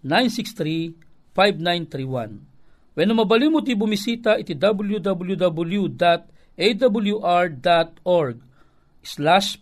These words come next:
P H slash ilo, wenno mabalinda kami a kitaen iti fis-, Facebook account iti ato nga programa,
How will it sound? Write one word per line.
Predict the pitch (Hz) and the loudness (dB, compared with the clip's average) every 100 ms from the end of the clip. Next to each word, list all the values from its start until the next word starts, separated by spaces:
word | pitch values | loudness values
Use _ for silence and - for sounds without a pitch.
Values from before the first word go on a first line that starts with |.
| _ | _
P | 196 180 | -4 0
H | 170 180 - - _ _ - | 0 -2 -8 -18 _ _ -10
slash | - 151 170 165 - | -4 2 2 0 -6
ilo, | 185 170 147 147 - - _ _ | -4 0 2 2 -4 -18 _ _
wenno | 143 143 160 233 135 | 0 2 4 4 4
mabalinda | 113 127 151 160 156 165 | -2 -2 0 0 0 0
kami | 165 185 | 2 2
a | 220 | 2
kitaen | 202 226 202 202 196 208 | 0 -2 2 2 0 -2
iti | 214 202 | -4 -4
fis-, | - 220 - | -4 -4 -2
Facebook | 233 233 - 175 185 - - - _ - - _ _ _ | -2 -2 -2 0 0 -4 -20 -20 _ -20 -20 _ _ _
account | - 185 214 202 - | -2 2 2 0 -6
iti | 196 190 | -6 0
ato | 170 180 214 | 0 2 -2
nga | 202 | -2
programa, | 226 208 175 135 120 | -2 -2 -2 -2 -4